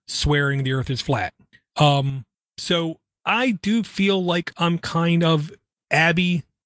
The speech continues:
normal, as M-, M-, Marty Freeman might say, um, where I actually try to thrive on my privacy. The example I use is I never have one browser installed.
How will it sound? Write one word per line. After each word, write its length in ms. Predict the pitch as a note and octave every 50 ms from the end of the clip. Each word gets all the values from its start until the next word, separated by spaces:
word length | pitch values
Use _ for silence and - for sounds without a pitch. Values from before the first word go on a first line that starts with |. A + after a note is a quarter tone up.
| _ _ _ - -
normal, 560 | E3 D#3+ D#3+ E3 F3 F3+ F#3+ G3+ G#3 G3 - _ _ _ _ _
as 400 | E3 D#3+ E3 E3+ E3 D#3 C#3+ - - _ _ _ _ _
M-, 220 | E4 C4+ A#3+ B3+ - _ _ _ -
M-, 120 | G#3 - C4+
Marty 320 | G3 E3+ F3+ F#3 F#3 F#3
Freeman 380 | - - G3+ G3+ F#3+ G3 F#3+ F#3
might 160 | F#3+ F#3+ -
say, 260 | - G#3 G3+ G#3 G#3
um, 280 | F#3 F3+ F3 E3 E3 - - - - _
where 200 | D#3+ E3 E3+ -
I 160 | E3+ F3+ G#3 A3
actually 600 | G3+ F#3 F3+ F#3 - - - F3+ F3 E3+ E3 - _ -
try 220 | - F3 E3 E3
to 80 | D#3 -
thrive 640 | - _ - D3 D3 D3 D3+ D#3+ E3 E3+ E3 E3 - _
on 200 | - E3 D#3+ D#3+
my 240 | D#3 D#3 D3+ D#3 D#3+
privacy. 580 | D#3 - - E3+ E3+ F3 E3+ E3 - F#3 F3+ E3
The 240 | D3 E3+ E3+ F3 E3
example 400 | D3 C3+ F3+ G3+ G3+ F3+ F#3+ F#3
I 80 | F3+
use 300 | F3+ F3 F#3 F#3+ F#3 E3+
is 240 | F#3+ G3 F3+ - - _ _ _ _ _ _ _ -
I 240 | F3+ F#3 F#3 G#3 G#3+
never 360 | F#3+ F3+ F3+ F3+ F3+ F#3 F3
have 280 | - E3 E3+ D#3+ D#3 C3+
one 260 | C3+ D3 D3 D3 C#3+
browser 440 | C3 C#3+ C#3+ C3 C3 C3 B2+ C3+ C3
installed. 580 | C3 C3 B2 - - B2 A2 G2 F#2 - -